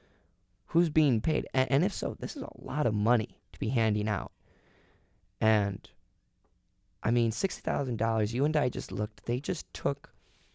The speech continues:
what was it? They just took seven grand. They, they took over ten grand away from organizations this year.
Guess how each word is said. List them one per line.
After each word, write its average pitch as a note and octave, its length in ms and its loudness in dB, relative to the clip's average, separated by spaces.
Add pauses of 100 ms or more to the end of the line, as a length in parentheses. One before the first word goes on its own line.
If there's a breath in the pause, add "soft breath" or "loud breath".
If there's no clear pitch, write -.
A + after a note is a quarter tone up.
(880 soft breath)
what - 120 -4
was - 140 -2
it? - 140 -8
They - 180 -8
just - 360 -8
took A#2 580 -2 (120)
seven C#3 600 0
grand. A#2+ 800 2 (760)
They, B2+ 100 4
they D3+ 180 2
took - 260 0
over E3+ 180 2
ten B2 280 -2
grand A2 340 0
away - 220 -2
from - 200 -6
organizations G#2 760 -4
this - 220 -12
year. - 260 -12